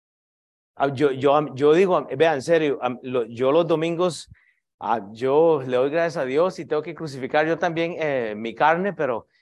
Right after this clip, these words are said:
es interesante siempre lo-, los mensajitos antes, ¿verdad? De, y las excusas de no, y yo, o sea, e-, es, yo un día voy a tener que, que hacer aquí como un WhatsApp y, y, y empezar a tirar todo.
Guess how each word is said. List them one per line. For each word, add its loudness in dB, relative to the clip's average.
es -4
interesante 0
siempre -4
lo-, 0
los -2
mensajitos -6
antes, -2
¿verdad? 0
De, -2
y -4
las -4
excusas -2
de 0
no, -4
y -14
yo, -2
o -6
sea, 2
e-, 0
es, -12
yo -4
un -2
día 6
voy 6
a 4
tener 0
que, 2
que 0
hacer 0
aquí -4
como -4
un -2
WhatsApp 2
y, -2
y, -6
y -6
empezar 0
a 4
tirar 2
todo. 0